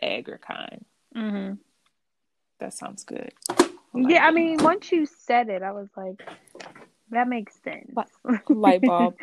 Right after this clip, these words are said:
Speaker 2: <laughs>
Speaker 1: Yeah.
Speaker 2: Yeah, that makes so much sense. I'ma just call it A K too when I'm not sure.
Speaker 1: And I think that's a fair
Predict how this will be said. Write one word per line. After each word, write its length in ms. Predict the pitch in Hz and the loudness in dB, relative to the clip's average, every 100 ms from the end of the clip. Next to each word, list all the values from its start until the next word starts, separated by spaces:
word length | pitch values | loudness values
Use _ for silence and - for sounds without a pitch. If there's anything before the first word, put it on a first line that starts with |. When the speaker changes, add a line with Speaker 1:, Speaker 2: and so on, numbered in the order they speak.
| - | -14
Speaker 2:
<laughs> 140 | - | -8
Speaker 1:
Yeah. 320 | 180 175 170 | -2 2 4
Speaker 2:
Yeah, 160 | 285 285 | 6 6
that 160 | 269 | 6
makes 420 | 285 277 254 - - | 2 0 -2 -8 -2
so 220 | 214 208 | 0 0
much 240 | 202 - - - | -6 -12 -16 -12
sense. 300 | - - - _ _ _ _ _ _ _ _ - | -10 -10 -16 _ _ _ _ _ _ _ _ -8
I'ma 140 | 240 | -4
just 240 | 240 240 - | -2 -4 -2
call 220 | - 202 | 0 0
it 80 | 190 - | -2 -4
A 140 | 196 | -4
K 360 | - 190 185 185 | -4 -6 -6 -10
too 240 | - 196 226 | -10 -12 -10
when 160 | 208 | -14
I'm 100 | 196 | -12
not 200 | - - 214 | -12 -14 -16
sure. 260 | - - 208 _ _ _ _ _ _ _ _ _ _ _ _ - | -14 -12 -12 _ _ _ _ _ _ _ _ _ _ _ _ 2
Speaker 1:
And 180 | 220 | 4
I 80 | 254 | 4
think 320 | 277 320 403 | 2 -6 -8
that's 280 | 415 285 285 | -4 -4 -4
a 80 | 233 | -14
fair 480 | _ 226 233 233 | _ -10 -8 -8